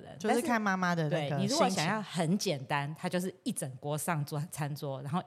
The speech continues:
Speaker 1: 一人一碗白饭，
Speaker 2: 嗯。
Speaker 1: 那一天也是够营养啊。
Speaker 2: 对啊。
Speaker 1: 对，所以这个料理就是疗愈小孩又疗愈妈妈。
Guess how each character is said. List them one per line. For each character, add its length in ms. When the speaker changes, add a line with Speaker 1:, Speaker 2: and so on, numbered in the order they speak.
Speaker 1:
一 80
人 180
一 80
碗 180
白 240
饭， 240
Speaker 2:
嗯。 320
Speaker 1:
那 180
一 60
天 280
也 180
是 80
够 240
营 200
养 120
啊。 340
Speaker 2:
对 120
啊。 360
Speaker 1:
对， 220
所 280
以 320
这 140
个 120
料 220
理 100
就 120
是 140
疗 260
愈 120
小 200
孩 200
又 180
疗 220
愈 180
妈 220
妈。 300